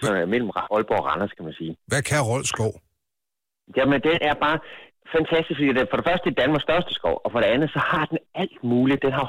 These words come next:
Speaker 1: højmoser, den har gamle skov, og den har, øh, friluftsfaciliteter.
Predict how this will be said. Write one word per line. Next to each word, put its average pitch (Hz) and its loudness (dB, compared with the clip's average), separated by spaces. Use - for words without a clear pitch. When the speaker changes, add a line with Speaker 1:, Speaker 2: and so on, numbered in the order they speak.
Speaker 1:
højmoser, 135 2
den 127 -4
har 123 -2
gamle 151 -2
skov, - 0
og 123 0
den 123 0
har, 117 0
øh, 113 4
friluftsfaciliteter. 143 0